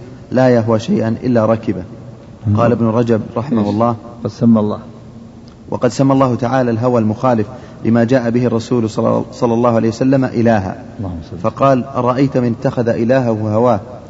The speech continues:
Speaker 1: قال بعض المفسرين: "لا يهوى شيئا إلا ركبه".
Speaker 2: مم.
Speaker 1: قال ابن رجب رحمه الله: أما معنى الحديث فهو أن الإنسان لا يكون مؤمنا كامل الإيمان الواجب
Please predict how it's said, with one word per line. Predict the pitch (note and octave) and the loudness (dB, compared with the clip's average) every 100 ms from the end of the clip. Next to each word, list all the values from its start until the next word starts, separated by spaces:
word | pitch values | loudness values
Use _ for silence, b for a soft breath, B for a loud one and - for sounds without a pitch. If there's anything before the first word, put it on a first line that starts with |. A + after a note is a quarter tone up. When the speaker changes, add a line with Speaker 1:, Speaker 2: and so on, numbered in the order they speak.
| - - | -16 -2
Speaker 1:
قال | B2 B2 | 2 4
بعض | B2 A2+ | 2 2
المفسرين: | A#2 G#2+ G#2+ - A2 B2 A#2 - B B A2 | 0 0 -2 0 2 2 0 -8 B B 2
"لا | C3 C3 | 4 4
يهوى | B2 A#2 A2+ | 4 2 2
شيئا | B2+ B2 A2+ | 2 0 0
إلا | - C3+ A#2 | 0 2 2
ركبه". | A2+ - F#2 G2+ - - - - - - - - - G#2+ | 0 -2 -6 -6 -12 -20 -20 -20 -20 -20 -20 -20 -12 -8
Speaker 2:
مم. | F#2 - - | -8 -10 -6
Speaker 1:
قال | F3 B2+ | 0 0
ابن | A#2 A#2+ | 2 2
رجب | A#2+ A#2 A2+ | 2 2 0
رحمه | A#2 B2+ G#2 | -2 -2 0
الله: | G#2 A#2 F#2+ A2+ A2+ - - - C3+ | 2 0 -2 -8 -18 -20 -20 -4 2
أما | C3+ C3 | 4 4
معنى | C3 B2+ | 2 0
الحديث | A2+ A#2 A2+ C#3 - - - - | -2 0 2 0 -2 -16 -18 -8
فهو | B2 A#2 | -2 0
أن | - B2+ | 0 0
الإنسان | A#2+ A2+ G#2+ C3 A#2+ G#2 | 0 0 0 0 0 0
لا | B2 B2 | 2 2
يكون | A2 C3 A#2 | 2 0 0
مؤمنا | A#2 F#2+ B2+ A2 G2+ C3+ | 0 0 -2 -2 -2 -2
كامل | C3 B2 A2+ | -2 0 0
الإيمان | G2 A#2 B2 A#2 | 0 0 2 0
الواجب | G#2+ B2+ A2+ G#2 | 2 2 2 -2